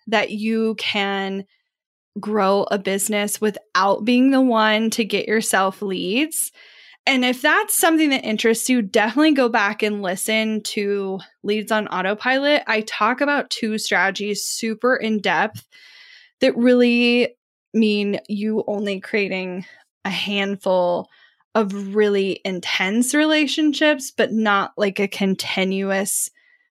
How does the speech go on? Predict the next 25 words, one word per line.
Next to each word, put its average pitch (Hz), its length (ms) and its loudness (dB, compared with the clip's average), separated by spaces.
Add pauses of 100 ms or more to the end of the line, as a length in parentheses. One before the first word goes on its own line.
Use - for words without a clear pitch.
(100)
reliance 202 760 0
on 190 240 -4
you 190 420 -2
always 190 340 0
getting 185 340 -4
in 180 140 -6
front 180 200 -4
of 170 180 -8
new 175 140 -6
people. 269 720 -4
So - 180 0
definitely 285 420 0
listen 320 340 0
to 254 100 2
that 170 380 0
if 202 180 -6
you're 202 160 -4
feeling 185 340 -6
like, 170 320 -8 (280)
"Oh 226 140 -2
my 214 180 -4
God, 180 240 0
no," 175 500 -8
<laughs> - 80 -16
to 269 360 0